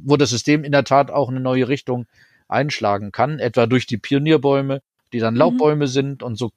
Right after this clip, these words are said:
Speaker 1: kommt man dann gegebenenfalls relativ schnell aus dieser Nadelbaum-brandgefährlichen Situation
Speaker 2: Ja. <laughs>
Speaker 1: heraus,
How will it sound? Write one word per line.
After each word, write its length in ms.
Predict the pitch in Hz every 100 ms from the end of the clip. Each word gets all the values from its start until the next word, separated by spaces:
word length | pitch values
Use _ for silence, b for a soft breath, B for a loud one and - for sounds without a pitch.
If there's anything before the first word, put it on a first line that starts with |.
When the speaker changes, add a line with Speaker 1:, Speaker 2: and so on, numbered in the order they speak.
| _
Speaker 1:
kommt 240 | - 135 -
man 160 | 123
dann 180 | 123 120
gegebenenfalls 500 | 123 123 123 120 113
relativ 400 | 123 127 127 -
schnell 280 | 127 127 127
aus 240 | 107 110
dieser 280 | 120 110 110
Nadelbaum-brandgefährlichen 2500 | 110 127 117 101 101 101 104 - _ _ _ - 110 127 139 - - - _ 123 - 139 139 120 110 110 - _ _ _
Situation 720 | 131 120 127 151 139 143 143
Speaker 2:
Ja. 40 | 120
<laughs> 20 |
Speaker 1:
heraus, 600 | 120 127 185 - -